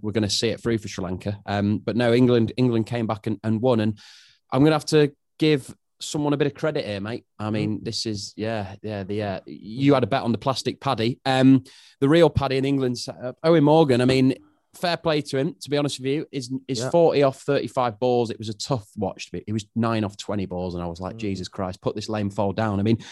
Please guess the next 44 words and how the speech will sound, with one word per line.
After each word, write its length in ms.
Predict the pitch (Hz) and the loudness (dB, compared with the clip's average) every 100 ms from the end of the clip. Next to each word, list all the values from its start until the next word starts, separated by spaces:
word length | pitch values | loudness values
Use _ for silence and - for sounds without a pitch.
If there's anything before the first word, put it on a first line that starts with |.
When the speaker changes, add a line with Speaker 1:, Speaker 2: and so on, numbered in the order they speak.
| - - | -20 2
Speaker 1:
for 80 | 143 | 4
a 60 | |
lad 160 | 151 151 | 6 6
who, 160 | 143 | 6
uh, 100 | 135 | 4
bats 240 | 113 143 - | 4 -2 0
with 80 | 120 | -2
a 60 | |
blindfold 440 | 127 135 123 98 87 | 2 2 0 -2 -2
on, 140 | 92 | -6
he 220 | - 117 | -6 -6
did 240 | 113 135 107 | 0 0 2
go 180 | 117 | 2
well. 320 | 110 131 82 _ | 2 0 -2 _
Um, 340 | 120 120 120 110 - - _ - | 0 4 2 2 -10 -20 _ -6
it, 180 | 127 - | -6 -4
I 100 | 113 | -2
was 140 | 131 135 | 0 2
impressed. 440 | 131 170 131 - - 147 | 4 4 2 -6 -6 -2
And 100 | 151 | 0
his 140 | 151 | -2
captaincy, 800 | - 190 - 175 - 175 170 165 _ _ - | -4 -8 -6 -8 -6 -2 0 -2 _ _ 2
I 40 | |
mean, 220 | 247 254 | 4 4
what 180 | 226 269 | 4 2
do 60 | 254 | 2
you 40 | |
think 140 | 226 180 | 0 0
about 140 | 123 | -2
his 80 | 113 | -4
captaincy, 460 | 117 - 95 92 | -10 -12 -10 -8
right? 200 | 90 107 - | -4 -4 0
Every 260 | 220 214 | 0 2
time 260 | - 208 147 | 2 4 4
I 60 | 123 | 2
hear 120 | 123 | 0
someone, 460 | 127 135 131 131 | 0 0 0 -2
someone 260 | - 135 131 | -6 -4 -4
say 180 | 123 127 | -2 -4
anything 280 | 104 95 92 | -4 -6 -8
on, 120 | 92 | -6
on 160 | 104 104 | -2 -2
the, 180 | 101 101 | 0 0
uh, 220 | 95 95 | 0 -4